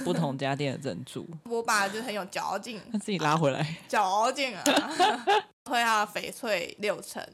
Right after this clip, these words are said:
Speaker 1: 就蛮好喝的。
Speaker 2: 好喝，好喝，真的。
Speaker 1: 嗯，只要不要是酸的、甜的水果都可以接受。你看我多好。
Speaker 2: <laughs> 柳橙是甜的。
Speaker 1: 对啊，柳橙是甜的。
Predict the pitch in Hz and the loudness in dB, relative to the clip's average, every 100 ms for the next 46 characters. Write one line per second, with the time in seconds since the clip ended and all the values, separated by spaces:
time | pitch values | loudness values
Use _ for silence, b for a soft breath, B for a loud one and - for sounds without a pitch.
0 | 247 185 170 147 151 131 - - - 190 | -10 -2 0 2 0 -4 -6 -10 -8 -6
1 | 208 247 233 180 180 175 175 165 180 208 | -4 -2 -2 -4 -6 -6 -4 0 6 6
2 | 190 175 196 - 165 160 139 - 170 _ | 6 2 0 2 2 2 -4 -6 -12 _
3 | - 156 156 156 147 139 135 139 147 143 | -4 -2 -2 -2 -2 -4 -6 -6 -4 -4
4 | - - - - - B B B 247 208 | -6 -12 -12 -14 -18 B B B 0 4
5 | 175 240 180 240 247 294 302 277 254 254 | 6 8 10 8 8 4 4 4 2 -2
6 | 185 180 180 - 175 170 151 156 160 170 | -2 -2 -4 0 4 6 4 2 0 0
7 | 139 - - | -2 -2 -10